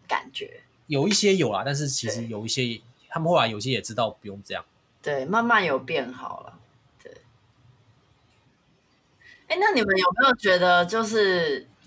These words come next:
Speaker 1: 真的就是回台湾很留，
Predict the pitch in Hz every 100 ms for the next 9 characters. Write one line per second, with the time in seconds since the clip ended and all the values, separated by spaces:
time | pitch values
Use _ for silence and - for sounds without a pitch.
0 | - - _ - 240 220 190 185 214 214
1 | 208 190 180 180 156 170 156 165 160 175
2 | 139 131 - _ _ _ _ _ _ _
3 | 156 156 143 151 143